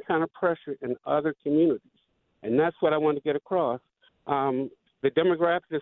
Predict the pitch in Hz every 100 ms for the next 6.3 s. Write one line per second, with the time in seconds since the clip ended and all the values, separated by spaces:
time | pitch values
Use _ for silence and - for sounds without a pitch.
0 | - 208 208 214 196 180 - 208 220 -
1 | _ _ _ _ 147 156 160 180 190 185
2 | 180 165 165 - 175 170 165 - 160 185
3 | 143 139 139 151 156 170 180 - 156 139
4 | - _ 208 220 147 - 151 156 151 -
5 | 214 233 156 127 127 98 - _ _ _
6 | _ 127